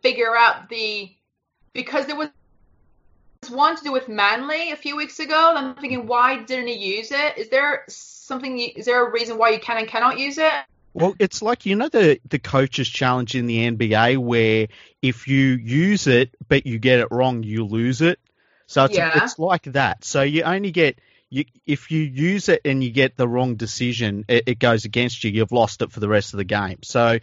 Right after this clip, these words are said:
Speaker 1: Right.
Speaker 2: that's one reason why it might not have been used. But then it, it, you've gotta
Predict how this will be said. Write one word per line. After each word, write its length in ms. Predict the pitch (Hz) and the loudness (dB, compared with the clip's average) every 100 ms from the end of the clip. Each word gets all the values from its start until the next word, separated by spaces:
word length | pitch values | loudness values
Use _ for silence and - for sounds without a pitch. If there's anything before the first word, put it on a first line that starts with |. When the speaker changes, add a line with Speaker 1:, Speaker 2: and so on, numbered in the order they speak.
| 180 | -4
Speaker 1:
Right. 180 | 180 165 - | -6 -6 -2
Speaker 2:
that's 260 | 156 - | -4 -4
one 380 | - 143 147 143 - | -4 2 2 0 -6
reason 480 | 117 117 113 113 107 | 0 2 2 0 -2
why 320 | 104 104 104 | 2 2 2
it 180 | - 110 | -2 -4
might 200 | 113 107 | -2 -2
not 160 | 110 107 | -2 -2
have 160 | 104 | -2
been 240 | 104 104 101 | -2 -2 -2
used. 380 | 107 113 110 - - - _ | -2 -2 -4 -8 -20 -20 _
But 200 | 135 - | 0 2
then 320 | 202 226 208 - | 2 2 0 2
it, 200 | 156 - | 0 0
it, 120 | 156 135 | -8 -4
you've 120 | 139 | 0
gotta 400 | 170 214 190 156 | 4 6 6 4